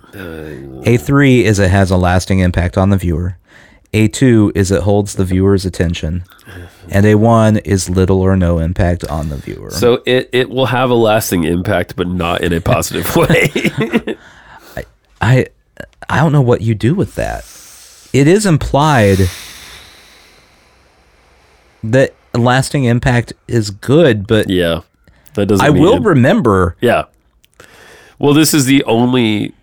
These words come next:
Speaker 1: correct me if I'm wrong, this is the only portrait we've had.
Speaker 2: So far, yeah.
Speaker 1: Yeah, yeah, yeah. So, uh, that's, it's a one.
Speaker 2: A, a one, little or no impact
Speaker 1: I,
Speaker 2: on you?
Speaker 1: I think so.
Speaker 2: Yeah, I think
Speaker 1: Yeah.
Speaker 2: so.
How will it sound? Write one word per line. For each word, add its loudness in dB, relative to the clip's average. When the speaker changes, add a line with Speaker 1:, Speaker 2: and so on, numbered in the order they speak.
Speaker 1:
correct -4
me 0
if -4
I'm -2
wrong, 2
this -4
is -6
the 2
only 0
portrait -2
we've -8
had. -6
Speaker 2:
So 0
far, 0
yeah. -2
Speaker 1:
Yeah, -2
yeah, -8
yeah. -10
So, 2
uh, 2
that's, -2
it's -2
a 2
one. -2
Speaker 2:
A, 2
a 2
one, 2
little 4
or 4
no 4
impact 2
Speaker 1:
I, 0
Speaker 2:
on 2
you? 2
Speaker 1:
I 0
think -6
so. -8
Speaker 2:
Yeah, -8
I -12
think -14
Speaker 1:
Yeah. -14
Speaker 2:
so. -16